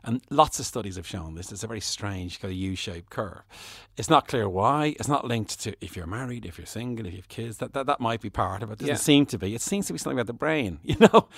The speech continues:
Speaker 2: Really?
Speaker 1: And again, it could be to do with when you're in your twenties and thirties, you're trying to get a job and you're ambitious and you're anxious about that and trying to get a relationship going and all that. And then the neurons are firing away like Billy O to make you behave in that way.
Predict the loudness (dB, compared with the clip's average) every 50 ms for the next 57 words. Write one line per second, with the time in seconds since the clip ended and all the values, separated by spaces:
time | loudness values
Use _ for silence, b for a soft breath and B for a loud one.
0 | B -6 -2 0 0 2 2 2 2 2 4 2 2 6 6 6 6 6 4 6
1 | 6 6 6 6 0 -2 -2 -2 0 2 4 6 6 4 2 0 0 2 2 4
2 | 4 4 2 2 2 2 0 0 0 -4 -4 -4 -4 -4 -4 -4 -4 -2 -2 -2
3 | -4 -6 -6 -6 -6 -6 -6 -6 -6 -4 -4 -4 -4 -2 0 0 0 0 -2 -4
4 | -4 -4 -4 -6 -6 -6 -4 -4 -4 -4 -6 -6 -10 -8 -6 -8 -8 -6 -8 -8
5 | -6 -6 -8 -6 -6 -6 -4 -4 -4 -4 -4 -4 -4 -4 -4 -4 -6 -6 -8 -6
6 | -4 -4 -4 -4 -4 -6 -6 -6 -6 -6 -6 -8 -10 B B B B B B B
7 | B 0 2 4 4 6 8 10 12 12 12 12 12 12 8 6 0 -2 -4 -4
8 | -6 -6 -4 -2 0 0 2 2 0 0 0 0 0 -2 -2 -4 -8 -8 -8 -6
9 | -8 -8 -8 -8 -6 -6 -4 -6 -6 -6 -8 -8 -10 -10 -10 -10 -10 -8 -6 -4
10 | -4 -4 -4 -6 -6 -6 -4 -2 -2 -2 -2 -2 -2 -4 -4 -6 -8 -10 -10 -12
11 | -12